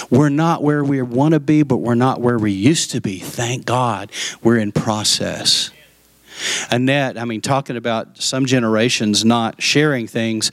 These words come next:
recently, about three weeks ago, four weeks ago, Annette found out that she has another sibling that she didn't know about. Hello, it's complicated, and you're not alone, literally. You have more family than you thought.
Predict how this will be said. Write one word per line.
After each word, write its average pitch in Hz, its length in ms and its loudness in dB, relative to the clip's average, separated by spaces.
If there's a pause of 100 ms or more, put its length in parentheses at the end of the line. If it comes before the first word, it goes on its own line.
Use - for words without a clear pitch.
(300)
recently, 117 680 2
about 120 280 -2
three 143 240 0
weeks 143 280 2
ago, 113 280 2
four 120 240 0
weeks 143 240 0
ago, 110 340 2
Annette 120 380 0
found 123 320 -4
out 120 200 2
that 107 140 -2
she 139 220 2
has 117 240 0
another 117 320 4
sibling 135 580 2 (760)
that 120 140 0
she - 200 2
didn't 147 200 2
know 180 200 4
about. 98 340 -4 (1200)
Hello, 175 760 2
it's 143 200 -2
complicated, 131 920 0
and 120 320 -2
you're 131 160 2
not 160 240 2
alone, 135 580 -2
literally. 113 500 0 (320)
You 139 140 4
have 135 220 0
more 143 180 2
family 143 380 0
than 131 180 0
you 127 140 4
thought. 151 500 0